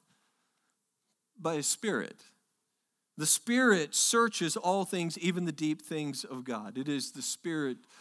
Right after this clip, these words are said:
of Christ that lives in us that hears the voice of God. I don't believe that you can condition your flesh to hear from the voice of God.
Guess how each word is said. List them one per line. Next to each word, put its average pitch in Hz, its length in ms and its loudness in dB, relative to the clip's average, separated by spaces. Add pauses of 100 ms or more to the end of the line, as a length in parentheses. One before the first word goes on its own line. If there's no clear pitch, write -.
(160)
of 123 140 -10
Christ 208 400 2
that 170 100 -4
lives 156 300 2
in 214 260 4
us - 540 -4 (1300)
that 123 80 -8
hears 185 400 2
the 147 100 -6
voice 135 380 -4
of 110 100 -10
God. 95 300 -10 (1700)
I 190 120 4
don't 220 200 8
believe 165 320 2
that 160 120 -4
you 160 120 -2
can 147 160 -4
condition 147 760 -2
your 135 180 0
flesh 160 680 -2
to - 100 -4
hear 190 360 2
from 127 180 -8
the 117 80 -8
voice 107 340 -10
of - 140 -18
God. 87 260 -14